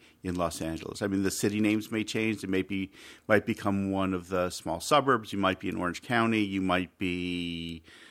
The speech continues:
you know, up towards Santa Barbara. But it's basically culturally Los Angeles. It's the city, there's really no end to it. Unlike, for example, even New York City. I mean, there is a point where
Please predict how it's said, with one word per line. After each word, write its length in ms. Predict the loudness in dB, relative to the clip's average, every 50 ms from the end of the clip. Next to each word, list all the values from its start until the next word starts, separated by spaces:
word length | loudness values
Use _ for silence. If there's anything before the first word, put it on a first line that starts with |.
| -20 -20 _ _
you 320 | -16 -10 -8 -6 -4 -4
know, 140 | -4 -4 -4
up 300 | -2 -2 -4 -4 -4 -8
towards 340 | -8 -4 -2 -2 -2 -2 -4
Santa 300 | -4 -2 0 0 0 2
Barbara. 420 | 2 4 4 4 4 4 2 0 0
But 340 | 2 2 2 2 2 2
it's 200 | -2 -4 -4 -6
basically 960 | -10 -14 -16 -2 _ 4 4 4 4 2 0 -2 -2 -2 -2 0 0 2 0 -2
culturally 1200 | -4 -4 -4 -4 -4 -4 -4 -6 -4 -4 -2 -2 -2 -2 -2 -4 -6 -8 -8 -10 -10 -12 -14 -16 -18 -8 -4
Los 220 | -4 -2 -2 -4 -6
Angeles. 560 | -8 -8 -8 -8 -10 -10 -10 -12 -14 -16 -20 _ _ _ -20 -20 -20 -20 _ _ 2
It's 300 | 2 2 2 0 0 4
the 100 | 4 4
city, 340 | 6 6 6 6 8 6 4
there's 340 | 2 4 4 4 4 6 6
really 280 | 6 6 6 6 4
no 520 | 2 0 -2 -2 2 4 6 6 6 6 6
end 240 | 4 2 2 0 0
to 160 | 0 0 4
it. 60 | 6
Unlike, 420 | 6 6 8 8 8 6 6 4 0 -6 _ 0
for 100 | 2 2
example, 560 | 2 4 2 2 2 2 2 2 2 2 0
even 280 | 0 0 0 2 4 4
New 80 | 4
York 240 | 4 4 4 2 2
City. 360 | 2 2 2 2 2 2 2
I 40 | 2
mean, 180 | 2 2 2 2
there 180 | 4 4 4
is 160 | 4 4 2 0
a 60 | -4
point 420 | -6 -4 -2 0 2 2 2 0
where 380 | 0 0 2 4 4 2 2